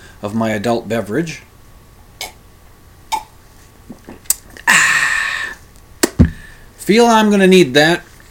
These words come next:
Um, not just before I went on the air tonight, but relatively just before I went on the air tonight,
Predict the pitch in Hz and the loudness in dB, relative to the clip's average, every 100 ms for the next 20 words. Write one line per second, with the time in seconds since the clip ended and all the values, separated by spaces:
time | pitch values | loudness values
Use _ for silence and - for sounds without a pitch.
0 | - - - 151 151 147 147 147 127 - | -20 -20 -6 0 2 2 2 -2 -6 -20
1 | - - - - - - - - - - | -20 -20 -20 -20 -20 -20 -20 -20 -20 -20
2 | - - - 196 170 - - 147 - - | -20 -20 -6 -2 -2 0 2 2 0 -6
3 | 104 104 101 101 107 107 107 107 107 123 | -8 -6 -6 -6 -6 -6 -6 -4 -6 -6
4 | 131 147 202 196 - - - 165 185 180 | -6 -4 -2 -4 -6 -20 -14 -4 0 2
5 | 139 120 113 113 107 101 110 - 117 110 | 2 0 -2 -2 -4 -6 -8 -4 -2 0
6 | 110 110 113 110 110 110 104 117 110 131 | 0 -2 -4 -4 -2 -2 -4 -4 -4 -4